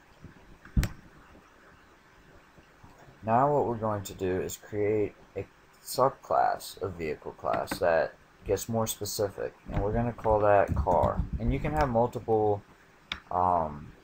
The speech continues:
multiple childs, but in Java you cannot have multiple inheritance, which means, let me write this out. Well, what I mean by that is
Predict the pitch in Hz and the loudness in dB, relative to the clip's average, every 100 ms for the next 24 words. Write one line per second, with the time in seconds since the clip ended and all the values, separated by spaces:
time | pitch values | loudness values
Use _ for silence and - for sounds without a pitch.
0 | - - - - _ - - - 110 120 | -20 -20 -20 -20 _ -20 -20 -8 -2 -2
1 | 123 107 104 - 104 104 98 76 62 - | -2 -4 -4 2 8 10 10 8 2 -6
2 | - - - - - - 98 95 101 92 | -18 -18 -20 -20 -10 0 2 2 -4 2
3 | 107 110 104 92 87 104 101 110 123 117 | 6 6 4 -2 -6 -6 2 2 4 0
4 | 98 98 - 92 87 101 95 78 64 60 | 0 -2 -2 -4 -4 -2 -2 -2 -6 -12
5 | - - 92 - 107 101 92 90 92 - | -14 -10 -10 -10 -10 -8 -8 -10 -12 -14
6 | - - - _ _ _ _ - - - | -16 -20 -20 _ _ _ _ -20 -20 -20
7 | - _ _ _ _ - - - - - | -20 _ _ _ _ -14 -10 -12 -14 -20
8 | - - - - - 82 95 92 87 85 | -20 -20 -18 -16 -16 -14 -12 -8 -6 -8
9 | - - 76 - - - - - - 113 | -10 -6 -4 -4 -10 -20 -20 -12 0 0
10 | 107 - - - - - - - - - | 0 -4 -18 -20 -20 -20 -2 0 0 -4
11 | - - - - 131 131 131 135 123 104 | -6 -8 -12 -6 0 2 2 0 6 6
12 | 98 90 90 - - 92 87 78 - - | 6 4 2 0 -6 -6 -6 -10 -18 -20